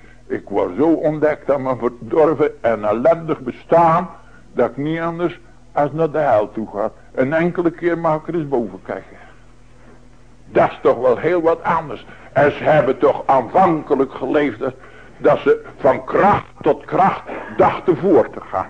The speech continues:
Dat dachten ze. En dat ze nou achteruit gegaan zijn.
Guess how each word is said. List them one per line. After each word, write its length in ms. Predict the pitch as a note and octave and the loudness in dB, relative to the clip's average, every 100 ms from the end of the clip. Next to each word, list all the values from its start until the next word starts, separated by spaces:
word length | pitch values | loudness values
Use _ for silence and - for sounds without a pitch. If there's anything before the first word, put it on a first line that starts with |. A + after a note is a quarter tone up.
| - - - | -12 -20 -8
Dat 220 | B2 A#2+ | -4 0
dachten 400 | C4+ C4 - D4+ | 0 0 -2 -6
ze. 220 | - E4 F4 - - - - - - | -2 -2 -2 -8 -20 -20 -20 -20 -14
En 160 | - C3+ | -6 0
dat 160 | C3 | 0
ze 140 | - C#3 | 2 0
nou 180 | G#2+ - | 0 0
achteruit 640 | - - - - C#4 G#3+ - | 0 0 -2 -2 2 2 2
gegaan 580 | A#3+ - E3+ D3 A#2+ F#2 | -4 0 0 0 -2 -6
zijn. 240 | A2+ - | -10 -10